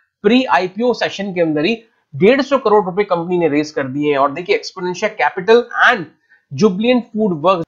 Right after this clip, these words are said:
जो already Domino's Pizza को ओन करती है, ऐसी company इस company के अंदर पैसे लगा रही है। तो मेरे ख्याल से आपको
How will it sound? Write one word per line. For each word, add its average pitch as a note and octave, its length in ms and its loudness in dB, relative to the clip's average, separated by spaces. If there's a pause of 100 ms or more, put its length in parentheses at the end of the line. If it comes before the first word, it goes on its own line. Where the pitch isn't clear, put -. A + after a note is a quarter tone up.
(120)
जो E3 80 -2
already G3 360 2
Domino's F#3 500 2
Pizza F3 520 -2
को G#3 200 2
ओन G#3 420 -2
करती F3+ 360 -2
है, G#3 120 0
ऐसी F3+ 320 -4
company F3+ 440 -6
इस F#3+ 100 -8
company D#3 320 -6
के D#3 140 -4
अंदर D3 180 -2
पैसे C#3 420 -6
लगा C3+ 220 -2
रही C3 140 -2
है। D3 60 0
तो D#3+ 100 -6
मेरे D#3+ 180 0
ख्याल E3+ 200 0
से F3+ 120 -2
आपको F3+ 520 2